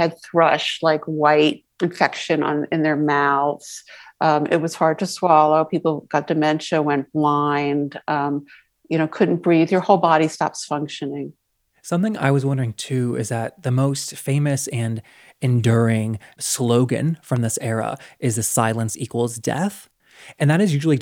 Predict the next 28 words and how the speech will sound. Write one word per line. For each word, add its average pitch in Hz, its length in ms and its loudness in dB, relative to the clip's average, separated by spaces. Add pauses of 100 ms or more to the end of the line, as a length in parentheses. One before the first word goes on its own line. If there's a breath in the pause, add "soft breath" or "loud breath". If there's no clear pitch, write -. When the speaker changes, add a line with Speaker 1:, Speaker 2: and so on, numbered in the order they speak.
Speaker 2:
depicted 127 420 -4
in 117 80 -2
the 110 200 -6
poster 117 360 -4
with 110 300 -6
an 120 140 -6
upside-down 113 720 -4
pink - 280 -8
triangle, 113 600 0
which - 160 -4
harkens 113 340 -2
back 110 180 -6
to 117 80 -8
the 110 140 -10
Holocaust. 127 540 -2 (380 loud breath)
Why 165 300 4
was 320 140 2
the 170 200 -2
choice 135 220 2 (100)
made 113 160 0
to 123 140 -4
connect 110 540 -2
the 120 160 -6 (100)
aids 117 160 -6
crisis 120 480 -4
with 120 200 -2
the 120 160 -6
Holocaust? - 640 -8